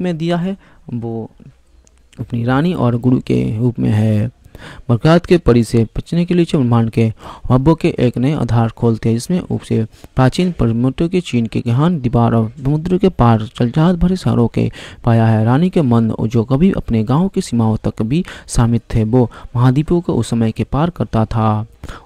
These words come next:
उम्मा के समय के हत्या के नीचे पड़े थे। उन्होंने रानी और मन के दया, सहानुभूति के सभी विचलित चीज़ों के प्रति सम्मान के मूल्यों को उपस्थित किया। उन्होंने उसे छोटे-छोटे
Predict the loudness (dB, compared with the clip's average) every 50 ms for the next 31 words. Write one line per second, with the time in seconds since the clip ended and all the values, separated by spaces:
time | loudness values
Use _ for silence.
0 | -4 -2 0 2 2 0 0 -4 -6 -6 -4 -2 0 0 0 0 2 0 0 0
1 | 0 -2 0 0 0 0 -2 -2 -2 0 0 -2 -2 -2 -2 0 0 0 0 0
2 | 0 -2 -2 -2 0 0 2 2 2 2 2 2 2 2 2 0 0 0 0 -2
3 | -2 -2 -2 -2 -2 0 0 0 0 0 -2 -2 -2 0 0 0 -2 -2 -4 -4
4 | -4 -4 -4 -2 -2 0 0 0 0 0 -2 0 -2 -2 -2 -4 -6 -8 -4 -2
5 | -2 -2 -2 0 -2 -2 -2 -4 -10 -14 -8 -6 -4 -4 -2 -2 0 0 0 0
6 | 0 -2 -2 -2 0 2 2 4 4 2 2 -2 -4 -6 -6 -6 -8 -8 -8 -8
7 | -4 0 0 0 2 2 0 0 0 0 -2 -2 0 0 -2 -2 -2 -6 -14 -20
8 | -20 -14 -6 -4 -2 0 0 0 0 -2 -2 -2 -6